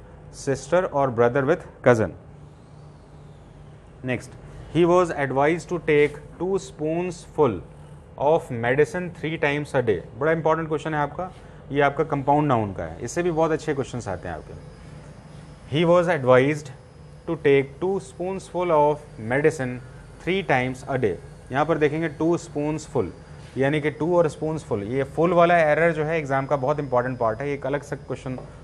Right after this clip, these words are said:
बनता है इसमें। जब भी, भी किसी सेंटेंस में फुल देखें तो इस बात का ध्यान रखें इसमें कि ये फुल का प्लूरल फॉर्म फुल्स से बनाया जाएगा, फुल्स, जैसे कि स्पून फुल्स हो गया, स्पून फुल, कप फुल, ऐसे करके कौन कौन से वर्ड हैं,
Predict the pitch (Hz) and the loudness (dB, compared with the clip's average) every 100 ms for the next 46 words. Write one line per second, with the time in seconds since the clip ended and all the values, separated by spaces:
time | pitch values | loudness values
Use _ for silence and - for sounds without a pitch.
0 | - 107 110 120 107 135 127 156 196 196 | -10 -8 0 0 0 -4 -2 0 0 0
1 | 180 180 170 160 170 165 170 160 165 165 | 0 0 0 0 0 0 -2 2 4 6
2 | 127 101 87 - - - - - 143 135 | 6 2 -4 -12 -20 -20 -12 -4 -2 4
3 | 143 143 143 110 143 147 131 127 113 117 | 2 4 -2 -2 -2 -2 -2 -4 -4 -8
4 | 120 139 - - - - - 165 175 131 | -10 -12 -18 -18 -20 -20 -6 -4 -4 -2
5 | 147 156 - 156 190 180 185 185 143 160 | 0 0 0 0 0 2 0 2 0 2
6 | 156 147 160 180 - - - - - 175 | 0 0 0 -4 -14 -18 -20 -16 0 2
7 | 214 - - 170 160 135 110 101 95 90 | 2 -2 -4 0 0 2 0 0 -2 0
8 | 117 101 - 104 120 143 143 - - 147 | 0 -2 -6 -4 -2 0 -4 -6 -4 -2
9 | 160 170 160 - 156 139 95 80 - - | 0 -2 -2 2 2 2 -4 -6 -10 -16
10 | - - - - - - - - - - | -20 -18 -18 -18 -20 -20 -20 -16 -14 -10
11 | 139 143 156 156 120 87 - - - - | -4 -2 -2 0 -2 -2 -10 -18 -18 -20
12 | - - - - - 156 165 - - - | -20 -20 -18 -16 6 6 6 -4 -16 -4
13 | 147 127 85 - 113 151 143 139 139 143 | 0 2 0 -8 -6 -2 -2 -2 -4 -4
14 | 143 156 156 151 156 160 | -2 -4 -2 -2 -2 -8